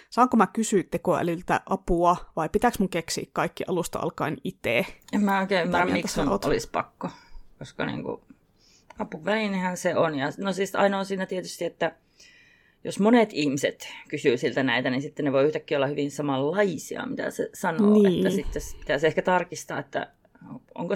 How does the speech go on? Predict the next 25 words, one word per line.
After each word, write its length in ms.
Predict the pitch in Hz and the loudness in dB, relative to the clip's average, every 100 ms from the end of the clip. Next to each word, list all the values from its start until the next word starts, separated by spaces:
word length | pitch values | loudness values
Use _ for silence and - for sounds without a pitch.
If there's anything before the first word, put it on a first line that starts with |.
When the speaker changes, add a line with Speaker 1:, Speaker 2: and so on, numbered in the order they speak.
| - | -2
Speaker 2:
tämmöistä 380 | 208 190 170 175 | -2 -2 -6 -6
samankaltaista 760 | 180 170 156 151 139 139 135 | -4 -4 0 2 2 0 -4
puhetta 420 | - 156 160 165 165 | -6 0 0 0 -6
jonkun 380 | - - 165 165 | -6 -8 -6 0
muun 220 | 185 180 | 0 2
tekstissä. 600 | 190 - - 214 - - - - - - | -2 -2 -4 -4 -4 -8 -10 -10 -8 -8
<laughs> 40 | - _ - - - - - - | -10 _ -14 -14 -14 -14 -14 -2
Speaker 1:
Niin, 320 | 240 220 185 180 | 4 6 6 4
tai 180 | 190 | 2
just 180 | 180 - | 2 0
jos 140 | 175 - | -4 -2
se 80 | |
ei 140 | - 202 | 0 2
ajattele 440 | 220 185 - 170 | 2 2 -2 -2
laatikon 400 | 165 170 175 180 | 0 -2 -2 -4
ulkopuolelta, 560 | 180 180 175 160 165 170 | -2 -4 -4 -4 -4 -2
vaan 140 | 175 | -2
se 80 | 175 | -2
antaa 380 | 175 175 165 165 | -2 -2 0 0
tosi 260 | 175 190 - | 0 -2 0
ilmiselviä 720 | 185 180 180 208 196 202 196 | 0 0 0 2 2 2 0
semmosia. 480 | 208 226 214 240 226 | 0 0 0 4 6
Speaker 2:
Niin, 280 | 214 180 202 - - | 6 4 -2 -6 -6
niin 140 | 170 | -4
sekin, 380 | 202 190 180 | -4 -4 -6